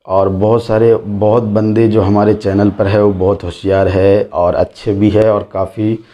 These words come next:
जगह पर अच्छे से काम भी कर रहे हैं, लोग दुआ भी दे रहे हैं। बस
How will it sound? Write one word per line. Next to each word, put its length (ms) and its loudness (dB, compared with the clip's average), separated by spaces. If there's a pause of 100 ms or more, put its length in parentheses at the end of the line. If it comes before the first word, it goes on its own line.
(240)
जगह 340 2
पर 180 -4
अच्छे 420 -4
से 140 2
काम 360 -2
भी 120 0
कर 200 -2
रहे 140 2
हैं, 120 2
लोग 340 2
दुआ 260 2
भी 140 0
दे 180 0
रहे 120 0
हैं। 160 0
बस 280 -2